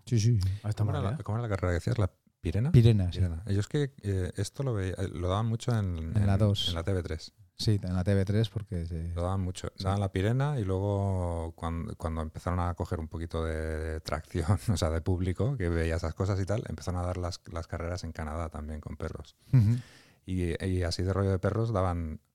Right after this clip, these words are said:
Speaker 3: eso, las carreras con, de esquí con perros y, y el pastoreo, los border collies estos
Speaker 1: Ajá.
Speaker 3: que metían a las ovejas y tal.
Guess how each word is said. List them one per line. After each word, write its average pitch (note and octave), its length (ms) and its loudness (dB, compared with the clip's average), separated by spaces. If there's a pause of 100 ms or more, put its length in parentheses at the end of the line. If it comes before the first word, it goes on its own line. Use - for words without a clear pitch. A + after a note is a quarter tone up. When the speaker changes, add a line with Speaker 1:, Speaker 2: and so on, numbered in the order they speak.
(100)
Speaker 3:
eso, D3+ 320 -4 (180)
las D#2+ 160 -10
carreras D#2+ 380 -6
con, E2 260 -8
de E2 80 -6
esquí E2+ 240 -6
con E2 140 -6
perros B2+ 400 -6
y, D2 360 -8 (120)
y D#2 440 -8 (800)
el - 140 -14
pastoreo, D2+ 500 -6 (260)
los - 360 -10
border D#2+ 340 -4
collies - 320 -8
estos - 260 -12
Speaker 1:
Ajá. G#2 220 2
Speaker 3:
que C#2+ 60 -8
metían D2 300 -4
a C#2+ 100 -6
las C#2 260 -10
ovejas D#2 340 -8
y D2+ 40 -10
tal. D#2+ 180 -10